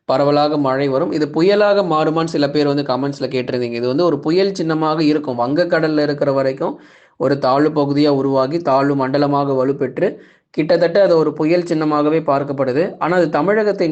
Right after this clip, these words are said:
ஒட்டி நெருங்கி வரும்போது என்ன ஆகும் அப்படின்னா, ஆஹ், மழையை மட்டுமே அதிக அளவு கொடு-, கொடுக்கக்கூடும் என்று எதிர்பார்ப்புகள் உண்டு. ஆகவே மழையை மட்டும் அதிக அளவுல வந்து இது கொடுத்துட்டு போகும். ஆஹ், குறிப்பா டெல்டா மற்றும், ஆஹ், தென் மாவட்டத்தினுடைய கடலோர பகுதிகளில்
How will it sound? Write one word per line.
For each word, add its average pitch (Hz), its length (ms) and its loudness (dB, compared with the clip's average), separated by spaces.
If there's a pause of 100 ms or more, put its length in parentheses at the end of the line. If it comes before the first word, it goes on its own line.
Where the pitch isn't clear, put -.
ஒட்டி 151 340 0
நெருங்கி 180 400 0
வரும்போது 156 500 0
என்ன 139 220 0
ஆகும் 143 240 -2
அப்படின்னா, 127 320 -4 (480)
ஆஹ், 127 200 0
மழையை 147 420 2
மட்டுமே 156 360 0
அதிக 143 320 0
அளவு 143 200 0
கொடு-, 135 260 -2 (120)
கொடுக்கக்கூடும் 143 560 -2
என்று 127 300 -4
எதிர்பார்ப்புகள் 135 680 -2
உண்டு. 120 260 -8
ஆகவே 135 280 -2 (100)
மழையை 147 420 0
மட்டும் 156 340 -4
அதிக 143 280 0
அளவுல 151 260 0
வந்து 143 200 -2
இது 156 80 -4
கொடுத்துட்டு 143 400 -4
போகும். 131 300 -2 (500)
ஆஹ், 127 140 -2
குறிப்பா 151 340 0
டெல்டா 156 400 0
மற்றும், 156 340 -4 (240)
ஆஹ், 131 220 0
தென் 156 280 -2
மாவட்டத்தினுடைய 139 800 -2
கடலோர 139 420 0
பகுதிகளில் 135 560 -4